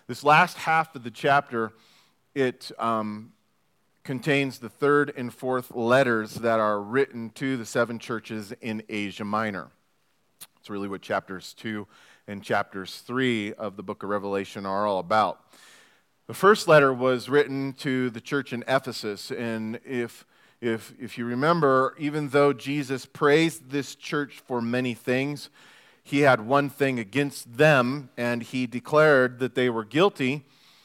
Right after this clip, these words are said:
of leaving their first love. And in light of this, Jesus called them to the place of repentance and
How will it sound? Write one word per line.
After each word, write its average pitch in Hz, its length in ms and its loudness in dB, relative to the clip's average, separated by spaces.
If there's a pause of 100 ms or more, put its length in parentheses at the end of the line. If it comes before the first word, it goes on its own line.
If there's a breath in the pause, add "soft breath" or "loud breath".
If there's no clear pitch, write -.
(140 soft breath)
of 107 160 -8
leaving 120 420 -2
their 107 200 -2
first - 540 -10
love. 98 500 -4 (560 soft breath)
And 110 140 -2
in 113 60 0
light 165 180 10
of 143 120 4
this, 135 440 0
Jesus 117 340 -6
called 135 260 2
them 127 120 -6
to 120 140 -8
the 107 80 -10
place 113 320 -6
of 90 100 -16
repentance 170 880 -2
and 110 380 -6